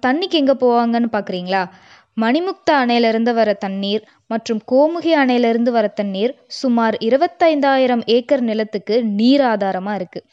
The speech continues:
நெல், கரும்பு இங்க அதிகமா விளையறதால இங்க சர்க்கரை மற்றும் அரிசி ஆலைகள் நிறையவே இருக்கு. அது மட்டும் இல்லைங்க, இங்க இருக்க சின்ன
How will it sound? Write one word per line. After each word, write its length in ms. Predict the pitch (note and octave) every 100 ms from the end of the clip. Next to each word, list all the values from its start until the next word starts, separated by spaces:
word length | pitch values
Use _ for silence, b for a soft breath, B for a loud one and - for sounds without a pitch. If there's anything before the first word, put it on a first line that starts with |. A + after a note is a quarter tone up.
| b b b b
நெல், 460 | A3+ A#3+ B3+ C4 D#4 -
கரும்பு 500 | A#3 A#3+ B3 G#3+ C#4
இங்க 260 | A#3+ A3+
அதிகமா 640 | C#4 G#3 G#3+ D#4 F4+ F#4+ D#4
விளையறதால 720 | A3+ A3+ A#3+ G#3 F#3 F3 G#3 -
இங்க 360 | A3 G#3 G#3 G#3+
சர்க்கரை 600 | - A3 - D#4 D#4 D#4
மற்றும் 360 | C4 - A#3+
அரிசி 400 | G3 G#3 C4+ D#4
ஆலைகள் 540 | A#3+ G#3 G#3+ G#3 G3 G#3+
நிறையவே 580 | F3+ F3+ G#3+ A#3 A#3
இருக்கு. 320 | A3 F#3+ F3 - b b b b
அது 260 | - D4 G4
மட்டும் 380 | G4+ F#4+ D#4 A#3
இல்லைங்க, 280 | G#3 G3+ C4 B B
இங்க 240 | B3 B3 B3+
இருக்க 260 | E4+ A4+ A4
சின்ன 300 | D#4 D4+